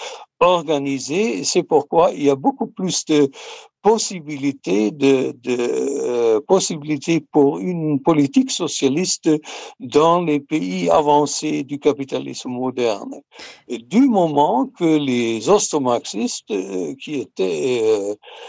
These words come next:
euh, les pères fondateurs de la première,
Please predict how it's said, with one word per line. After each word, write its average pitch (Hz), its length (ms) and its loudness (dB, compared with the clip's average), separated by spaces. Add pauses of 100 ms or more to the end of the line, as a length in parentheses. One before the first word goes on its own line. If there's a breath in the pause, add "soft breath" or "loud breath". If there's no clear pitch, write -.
(440 loud breath)
euh, 98 240 0
les 107 180 -2
pères - 400 4
fondateurs 160 880 2
de 123 120 -6
la 123 200 4
première, 135 760 2